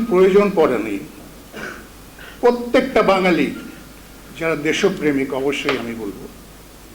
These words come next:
কারণ গাদ্দার তো ছিলই, দেশপ্রেমিক যারা, তারা কিন্তু বুঝে গেছে যে যুদ্ধ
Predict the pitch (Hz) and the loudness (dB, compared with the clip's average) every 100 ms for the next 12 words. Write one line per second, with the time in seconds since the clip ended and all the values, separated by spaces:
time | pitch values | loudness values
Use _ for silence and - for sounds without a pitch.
0 | - - - - 131 135 151 143 185 180 | -20 -20 -20 -14 -10 -4 -2 2 0 2
1 | 196 - 202 196 127 101 - - - - | 0 2 4 4 4 0 -8 -14 -18 -20
2 | - - - - - - - - - - | -20 -20 -20 -20 -20 -20 -20 -20 -20 -10
3 | 147 - 202 - 208 190 170 175 175 165 | -8 0 2 2 0 0 0 0 0 0
4 | 165 160 156 139 131 147 165 139 123 127 | -2 -2 -4 -6 -6 -4 -4 -4 -4 -8
5 | 180 - - - - - - - - 147 | -12 -12 -20 -20 -20 -20 -20 -20 -16 -14
6 | 131 160 170 185 | -8 -6 -2 -2